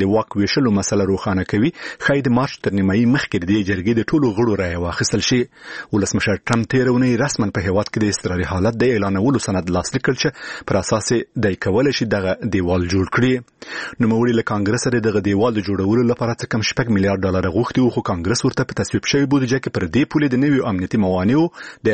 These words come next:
جوړولو لپاره یو اعشاریه څلور میلیارډ ډالر منلي دي. ټرمپ په پام کې لري چې له خپل واک څخه په استفادې کانګرس څنګ ته کړي او له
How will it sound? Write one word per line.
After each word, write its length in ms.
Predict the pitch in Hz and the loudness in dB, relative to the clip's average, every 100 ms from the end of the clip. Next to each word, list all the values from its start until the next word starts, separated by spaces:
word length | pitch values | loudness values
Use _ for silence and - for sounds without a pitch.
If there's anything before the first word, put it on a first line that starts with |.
| 95 92 | 0 -2
جوړولو 340 | 92 87 98 95 | -2 0 2 2
لپاره 200 | - 98 | 0 0
یو 260 | 92 120 147 | 2 2 0
اعشاریه 280 | 131 135 131 | -2 -2 -2
څلور 280 | - 123 110 | 0 2 2
میلیارډ 220 | 90 90 85 | 0 -2 -2
ډالر 300 | 90 87 92 | -2 -2 0
منلي 340 | 90 87 90 | 0 0 2
دي. 240 | 95 123 131 - - - - - | 2 0 -2 -12 -14 -12 -10 -2
ټرمپ 200 | 117 101 | -2 0
په 20 | |
پام 180 | 104 117 | 0 -2
کې 120 | 113 131 | 0 2
لري 140 | 113 | 2
چې 140 | 107 123 - - - | 2 -2 -4 -10 -2
له 80 | 110 | -2
خپل 180 | - 110 104 | 0 0 0
واک 120 | 127 - | -2 -4
څخه 120 | 120 - | -6 -2
په 60 | 117 | -2
استفادې 520 | 101 117 104 101 131 98 _ - - | -2 -2 0 2 2 0 _ -18 -4
کانګرس 340 | 107 92 101 104 - | -2 -2 -2 -4 -2
څنګ 140 | 139 151 | -2 0
ته 60 | 147 | -2
کړي 120 | 135 139 | 0 2
او 80 | |
له 100 | 131 | 4